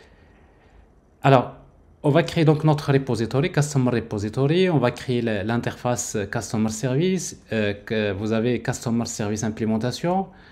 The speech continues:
vous avez, et on va créer un contrôleur, rest controller. Ici, on va pas, euh, je pense, euh, en fait, dans cette démo, je vais pas utiliser donc graph Q L controller, donc, euh, je vais me limiter à, à, c'est-à-dire à un rest controller.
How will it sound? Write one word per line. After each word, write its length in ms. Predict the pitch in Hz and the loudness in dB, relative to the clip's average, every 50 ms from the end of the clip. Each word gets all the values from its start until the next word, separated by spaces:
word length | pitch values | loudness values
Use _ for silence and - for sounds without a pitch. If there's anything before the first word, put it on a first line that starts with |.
| - - - _ - | -20 -20 -20 _ -8
vous 180 | - 117 113 | -6 0 2
avez, 540 | 123 127 120 135 143 156 170 147 127 123 123 | 4 4 8 8 8 8 6 4 0 0 2
et 80 | 120 120 | 2 2
on 80 | 123 | 2
va 120 | 123 139 147 | 2 2 0
créer 280 | 147 - - 156 170 - | 0 0 -2 -2 -2 -2
un 220 | 127 123 120 120 113 | -2 -2 -2 -2 -2
contrôleur, 680 | - - 135 131 - - 107 104 113 139 160 - - - - _ - _ - - - | 0 0 -2 0 0 -2 0 0 0 0 -2 -4 -8 -20 -20 _ -20 _ -20 -20 -14
rest 360 | 107 104 - 131 131 131 - | -12 -6 -2 -2 -2 -2 -4
controller. 420 | - 120 98 - - 107 104 151 190 - - - - - _ _ _ _ _ _ - _ _ - - - - - - - - - - - _ - - | -6 -6 -6 -4 -4 -4 -2 -2 -4 -4 -10 -20 -20 -20 _ _ _ _ _ _ -20 _ _ -12 -12 -12 -12 -20 -20 -20 -20 -20 -20 -20 _ -14 -10
Ici, 240 | 113 - - 147 147 | -6 -4 2 4 4
on 100 | 135 123 | 6 6
va 100 | 127 123 | 4 2
pas, 440 | 127 - 143 139 139 123 107 - 127 | 4 6 6 6 6 6 4 2 -2
euh, 160 | 117 110 107 | -4 -2 -2
je 120 | 101 - | -2 -4
pense, 360 | - - - 139 139 139 - 117 | -4 0 2 2 2 2 0 0
euh, 240 | 104 95 92 80 87 | 0 0 0 -4 -6
en 60 | 95 | -8
fait, 160 | - - 104 | -6 -6 -4
dans 120 | 92 120 117 | -4 -4 -2
cette 160 | - 131 110 | -2 -2 0
démo, 200 | 117 110 123 131 | 0 2 2 2
je 100 | 120 110 | 0 0
vais 80 | 113 | -2
pas 160 | 107 - 123 123 | -2 0 0 0
utiliser 380 | 123 - 117 110 107 104 110 | 0 -2 -2 -2 0 0 -2
donc 200 | 107 110 110 104 | -2 -2 -4 -4
graph 240 | 98 104 104 101 - | -4 -6 -8 -8 -6
Q 120 | - 113 | -6 -4
L 120 | 92 107 107 | -4 -4 -6
controller, 480 | - - 101 92 - - 101 120 147 151 147 | -6 -8 -8 -8 -8 -6 -2 -2 -2 -2 -2
donc, 260 | - 107 107 - - | -4 -6 -8 -6 -6
euh, 120 | 104 92 | -6 -6
je 80 | 87 101 | -6 -4
vais 100 | 101 107 | -4 0
me 120 | 107 110 | 0 2
limiter 440 | 110 107 104 104 110 110 - 143 - - | 2 2 0 0 -2 -2 -2 -2 -2 -2
à, 540 | - 110 110 107 98 - 104 104 98 95 92 | -2 -2 -2 -2 -4 -6 -8 -6 -4 -4 -4
à, 60 | 90 | -6
c'est-à-dire 440 | - - 101 - 113 104 113 107 90 - 101 | -8 -10 -10 -8 -6 -4 -4 -6 -6 -8 -8
à 280 | 104 101 98 95 90 95 | -6 -6 -4 -4 -4 -4
un 60 | 95 | -6
rest 260 | - 117 120 - - | -6 -8 -8 -10 -10
controller. 360 | - 107 98 - - 90 - | -10 -12 -12 -10 -10 -12 -12